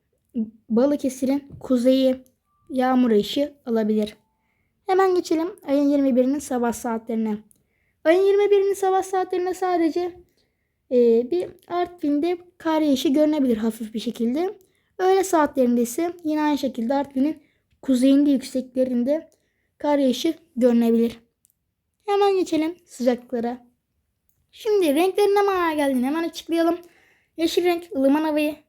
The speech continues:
açık mavi, koyu mavi ve mor renkler soğuk havayı, sarı ve kırmızı renkler ise sıcak havayı temsil etmektedir.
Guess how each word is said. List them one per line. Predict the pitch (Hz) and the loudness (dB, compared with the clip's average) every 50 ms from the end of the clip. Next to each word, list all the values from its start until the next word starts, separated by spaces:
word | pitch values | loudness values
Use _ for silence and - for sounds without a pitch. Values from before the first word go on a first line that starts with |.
| _ - | _ -10
açık | 262 262 - - - | -10 -10 -10 -8 -4
mavi, | 302 277 254 226 214 | -2 0 0 -2 -2
koyu | - - 269 285 | -2 0 0 2
mavi | 285 277 269 240 226 | 2 2 2 2 0
ve | 233 226 | 0 2
mor | 226 233 262 294 294 | 2 2 2 2 0
renkler | 294 269 247 254 - 214 208 - - | 0 -2 -4 -4 -6 -6 -6 -8 -14
soğuk | - - - - 262 269 302 302 349 | -20 -20 -10 -4 -2 -2 -2 0 0
havayı, | 330 320 330 320 330 330 349 - _ _ _ _ _ _ _ _ _ _ _ _ _ | 0 2 2 2 0 0 -2 -6 _ _ _ _ _ _ _ _ _ _ _ _ _
sarı | _ - 330 349 359 349 | _ -4 -2 0 2 0
ve | 339 349 | 0 0
kırmızı | 349 349 349 349 320 339 | 0 0 0 0 0 0
renkler | 311 294 269 254 262 233 | 0 0 -2 -2 -2 -4
ise | 233 - 381 381 | -2 -4 -4 -6
sıcak | - - - 330 381 370 381 | -6 -6 -2 -2 -2 2 2
havayı | 330 285 262 240 214 | 2 2 2 0 -2
temsil | - 240 226 220 220 - | -2 -2 -2 -2 -2 -6
etmektedir. | 233 226 - 220 220 214 - 269 269 392 | -8 -4 -4 -4 -4 -4 -6 -6 -4 -4